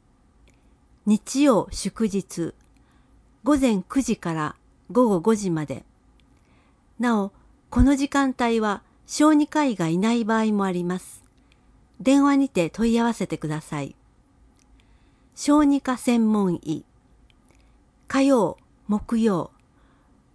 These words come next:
午後十一時から翌朝六時まで。月曜、水曜、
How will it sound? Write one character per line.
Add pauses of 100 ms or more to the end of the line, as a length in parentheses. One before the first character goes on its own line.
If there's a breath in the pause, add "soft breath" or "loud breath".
(160)
午
後
十
一
時
か
ら (200)
翌
朝
六
時
ま
で。 (1800)
月
曜、 (280)
水
曜、